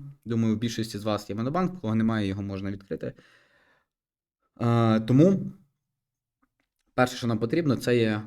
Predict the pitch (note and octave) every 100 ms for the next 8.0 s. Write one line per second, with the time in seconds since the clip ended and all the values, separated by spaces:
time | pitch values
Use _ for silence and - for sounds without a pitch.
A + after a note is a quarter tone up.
0 | - B2 B2+ A#2 A2 - _ A#2 B2+ G#2+
1 | F#2 F#2 - _ _ _ _ _ _ _
2 | _ _ _ _ - D3+ F3+ - B2+ C3
3 | - - - _ A#2 A2 B2+ A2+ G#2 G#2
4 | G#2+ - _ _ _ _ _ - G#2+ G#2
5 | G#2 G#2 G2+ G2 G2 _ _ _ _ _
6 | _ _ _ _ _ _ _ _ _ _
7 | _ _ _ _ _ - A2+ G#2 G2